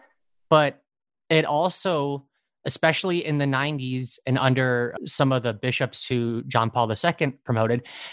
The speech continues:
it, it has gone in a very conservative direction in a way where it almost just follows the Republican Party's line, even when the G O P violates things that go against Catholic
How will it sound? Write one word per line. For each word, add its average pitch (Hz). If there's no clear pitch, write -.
it, 160
it 175
has 175
gone 165
in 156
a 151
very 196
conservative 170
direction 123
in 170
a 156
way 185
where 151
it 156
almost 180
just -
follows 151
the 139
Republican 139
Party's 135
line, 135
even 131
when 131
the 131
G 139
O 135
P 135
violates 135
things 123
that 120
go 117
against 117
Catholic 110